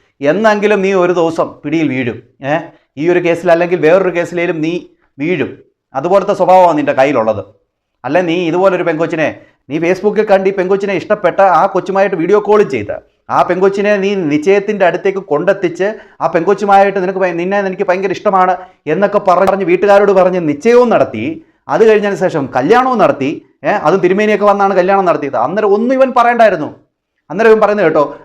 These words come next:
"ഞാൻ നോക്കിയപ്പോൾ ഓരോരോ, ഓരോരോ ഒരു രീതിയിലായിരുന്നു ഷേപ്പ് ഇരുന്നതെന്ന്." ആ ഞാൻ ഉദ്ദേശിച്ച സൗന്ദര്യമല്ല പെണ്ണിനുള്ളായിരുന്നെന്ന്. സത്യം പറഞ്ഞാൽ ആ പെങ്കൊച്ചിൻ്റെ ഭാഗ്യമാണ്. ഇല്ലായിരുന്നു എങ്കിൽ ഇവനെയൊക്കെ കെട്ടിയിരുന്നെങ്കിൽ കുറച്ചു നാളം കഴിഞ്ഞ് സൗന്ദര്യമില്ല, സൗന്ദര്യമില്ല എന്ന് പറഞ്ഞുകൊണ്ട് ആ പെങ്കൊച്ചിനെ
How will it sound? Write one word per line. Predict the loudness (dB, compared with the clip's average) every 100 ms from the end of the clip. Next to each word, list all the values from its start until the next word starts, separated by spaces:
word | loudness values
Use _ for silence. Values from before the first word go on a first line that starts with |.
| -4
"ഞാൻ | -2 0
നോക്കിയപ്പോൾ | 0 0 -2 0
ഓരോരോ, | 0 2 2 2
ഓരോരോ | 2 2 2 2 2
ഒരു | 2
രീതിയിലായിരുന്നു | -2 -2 -4 0 2 2 -2 -6
ഷേപ്പ് | -4 -4 -4
ഇരുന്നതെന്ന്." | -6 -8 -10 -16 _ _ -4
ആ | -2
ഞാൻ | 0 0
ഉദ്ദേശിച്ച | 0 -2 -2
സൗന്ദര്യമല്ല | 0 0 2 2 0 0
പെണ്ണിനുള്ളായിരുന്നെന്ന്. | -2 -4 -2 -2 -4 -10 -12 _ _
സത്യം | -4 0 2
പറഞ്ഞാൽ | 2 2
ആ | 2
പെങ്കൊച്ചിൻ്റെ | 2 -2 0 0
ഭാഗ്യമാണ്. | 2 2 2 -2 -4 -8 _ _ _ _
ഇല്ലായിരുന്നു | -8 0 2 2 0 -4
എങ്കിൽ | -4
ഇവനെയൊക്കെ | -4 -2 -4 -2 -4
കെട്ടിയിരുന്നെങ്കിൽ | -2 -2 0 -2 -4 -6 -10 _ -8
കുറച്ചു | 0
നാളം | 2 4
കഴിഞ്ഞ് | 2 0 -4 -6
സൗന്ദര്യമില്ല, | -4 -2 0 2 2 2 2
സൗന്ദര്യമില്ല | 2 0 0 2 2 2
എന്ന് | 2
പറഞ്ഞുകൊണ്ട് | 0 -2 -2
ആ | -2
പെങ്കൊച്ചിനെ | -2 -4 -4 -4 -4